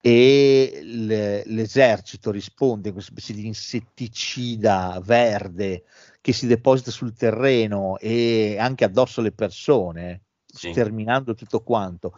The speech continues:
Speaker 1: È una scena veramente impressionante. Ah, devo dire,
Speaker 2: Sì, sì,
Speaker 1: questo
Speaker 2: è
Speaker 1: è un
Speaker 2: vero,
Speaker 1: bel,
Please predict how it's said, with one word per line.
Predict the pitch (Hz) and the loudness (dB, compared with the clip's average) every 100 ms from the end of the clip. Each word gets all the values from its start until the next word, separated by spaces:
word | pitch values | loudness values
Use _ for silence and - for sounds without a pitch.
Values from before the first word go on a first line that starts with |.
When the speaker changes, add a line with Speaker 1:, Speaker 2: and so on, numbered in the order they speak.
| _ _ _ | _ _ _
Speaker 1:
È | 107 | -10
una | 98 | -8
scena | - 117 | -4 -2
veramente | 101 92 92 113 | 0 0 -2 -6
impressionante. | 117 - 92 - 90 85 80 - - _ _ _ _ _ - | -8 -8 -10 -8 -8 -8 -10 -14 -18 _ _ _ _ _ -6
Ah, | 127 | -4
devo | 101 104 | -4 0
dire, | 113 | 0
Speaker 2:
Sì, | |
sì, | - | 0
Speaker 1:
questo | 139 | -6
Speaker 2:
è | |
Speaker 1:
è | 92 | -6
un | |
Speaker 2:
vero, | 90 | -6
Speaker 1:
bel, | 90 | -8